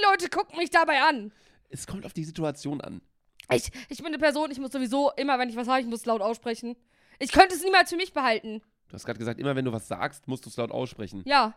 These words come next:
Speaker 2: Das ist der Sinn von Reden.
Speaker 1: Ach so. Ja. Du, aber du checkst meine Gedankenweise, oder? Denkweise? Ja. Also, dass ich, zum Beispiel, wenn ich Husten hab, muss ich jedem erzählen, dass ich Husten hab.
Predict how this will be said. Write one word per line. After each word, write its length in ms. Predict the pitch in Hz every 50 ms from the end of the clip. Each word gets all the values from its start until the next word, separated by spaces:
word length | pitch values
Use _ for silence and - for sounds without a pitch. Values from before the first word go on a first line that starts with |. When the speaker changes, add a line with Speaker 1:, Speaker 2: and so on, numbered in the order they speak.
| _ _ _
Speaker 2:
Das 100 | - - 110
ist 120 | - -
der 80 | 120 107
Sinn 160 | 123 139 135
von 160 | 127 113 104
Reden. 340 | 98 98 101 95 95 92 - _ _ -
Speaker 1:
Ach 80 | - 262
so. 340 | - 330 311 269 208 196 - _ _ _ _ _ _ _ _ _ _ _ _ -
Ja. 360 | 247 247 240 214 180 180 - _ _ _ _ _ _ _ _ _ _ _ _ _ _ _ _ _ _ _ _ _ _ _ _ _ _ _ _ _ _
Du, 200 | - 220 285 285 -
aber 180 | 302 294 285
du 120 | 240 262 233
checkst 300 | - 311 320 320 - 277
meine 220 | 269 247 247 233
Gedankenweise, 1200 | 226 220 233 240 247 220 233 208 190 196 - - 208 202 208 202 196 - 220 196 196 196 202 202
oder? 220 | 214 254 285 311 302 277 _ -
Denkweise? 560 | 220 226 226 208 254 254 262 254 294 311 330 - - - _ _ -
Ja. 160 | 214 196 - - _ - - _ _ _ - _ - _ _ _ _ _ _ _ _ _ _ _ _ _ _ _ _
Also, 220 | - 302 262 359 349
dass 180 | 330 349 359 370
ich, 200 | 359 339 - _ _ _ _ _ _ _ _ _ _ _ _ _ _ _ _ _
zum 120 | - 220 311
Beispiel, 420 | 311 320 311 294 311 302 302 - -
wenn 160 | 269 294 294
ich 120 | 285 - -
Husten 260 | 339 349 - - 247
hab, 200 | 220 208 - -
muss 200 | - 247 269 262
ich 200 | 302 240 - - -
jedem 300 | 214 208 240 247 247 262
erzählen, 320 | 277 269 269 - 302 294 294
dass 80 | 294 -
ich 60 | -
Husten 300 | 370 453 494 - - 226
hab. 200 | 208 202 294 -